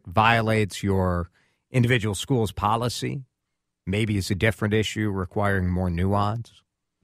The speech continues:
Um, but that is what started things. And then, you know, as,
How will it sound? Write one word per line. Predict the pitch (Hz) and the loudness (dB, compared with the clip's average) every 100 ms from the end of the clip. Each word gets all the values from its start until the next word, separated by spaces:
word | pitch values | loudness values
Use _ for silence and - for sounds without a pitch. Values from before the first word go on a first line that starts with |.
| _ _ _ _ _ - | _ _ _ _ _ -6
Um, | 85 85 82 80 80 82 - _ _ _ _ | -2 -2 -4 -8 -12 -16 -20 _ _ _ _
but | 143 143 127 | 0 0 4
that | 233 269 | 4 4
is | 170 | 2
what | 139 113 | 0 0
started | - 127 123 107 76 | 0 2 2 0 -4
things. | - 76 73 85 | -10 -10 -10 -6
And | 107 98 | -4 0
then, | 110 120 117 113 113 107 _ _ _ _ _ _ - | 2 2 2 0 -2 -4 _ _ _ _ _ _ -10
you | - | -4
know, | 85 92 | -2 0
as, | 92 | -2